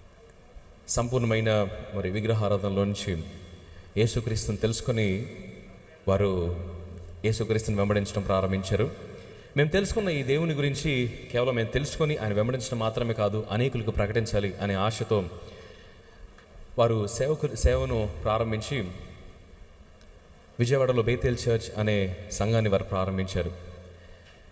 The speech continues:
చిన్నప్పటి నుంచి నేను ఒక సేవకుని కుటుంబంలో పుట్టి పెరిగినప్పటికీ కూడా ఏ రోజు కూడా నేను సేవకుని అవ్వాలనే ఆశ నాకు ఎప్పుడు ఉండేది కదా. ఎందుకంటే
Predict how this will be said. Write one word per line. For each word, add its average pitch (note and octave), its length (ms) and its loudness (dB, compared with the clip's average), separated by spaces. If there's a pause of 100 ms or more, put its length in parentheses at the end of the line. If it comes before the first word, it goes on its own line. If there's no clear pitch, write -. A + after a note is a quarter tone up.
(180)
చిన్నప్పటి D3 280 2
నుంచి C#3 520 0
నేను A2+ 300 4
ఒక G#2+ 160 0
సేవకుని B2 380 2
కుటుంబంలో A#2+ 380 0
పుట్టి A#2+ 300 0
పెరిగినప్పటికీ G#2 580 0
కూడా G2+ 340 4 (1500)
ఏ C#3 80 6
రోజు D#3 240 2
కూడా C#3 160 0
నేను A#2 180 0
సేవకుని C3 460 2
అవ్వాలనే A#2+ 460 2
ఆశ A2 340 -2
నాకు G#2+ 480 2
ఎప్పుడు A2 220 0
ఉండేది G#2+ 200 2
కదా. G2+ 140 2
ఎందుకంటే A#2 640 0